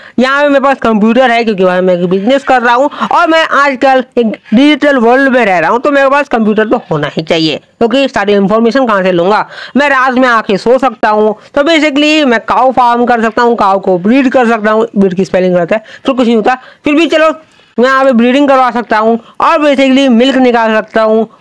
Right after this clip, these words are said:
population और भाई population को uproot कर सकता हूँ।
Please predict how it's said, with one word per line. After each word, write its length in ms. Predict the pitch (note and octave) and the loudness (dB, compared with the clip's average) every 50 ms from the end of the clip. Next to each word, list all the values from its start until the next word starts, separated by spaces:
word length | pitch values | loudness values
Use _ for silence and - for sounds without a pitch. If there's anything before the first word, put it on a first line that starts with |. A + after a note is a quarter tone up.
| - | -4
population 680 | - B3 B3 A#3 C#4 C4+ C4+ C4 B3 - B3+ B3+ B3+ B3+ | 0 0 2 2 2 2 2 2 2 0 0 -2 -2 -2
और 300 | A#3+ - B3 C4+ D4+ C#4 | 0 0 0 0 0 -2
भाई 300 | B3 A#3+ A#3 A#3 B3+ C4+ | -4 -4 -4 -2 -2 -2
population 540 | C4+ C4+ A#3+ A3 G#3+ A3 A3 G#3 G3 G#3+ A3+ | 0 0 -2 0 0 0 0 0 0 0 0
को 60 | A#3+ | 0
uproot 220 | B3 A3+ A3 G3+ F#3+ | 0 0 0 0 0
कर 140 | G3 F#3 | 0 -2
सकता 220 | E3+ F3+ F3+ G3 F3+ | -2 -4 -4 -2 -2
हूँ। 180 | F3 D#3+ - | -2 -2 -6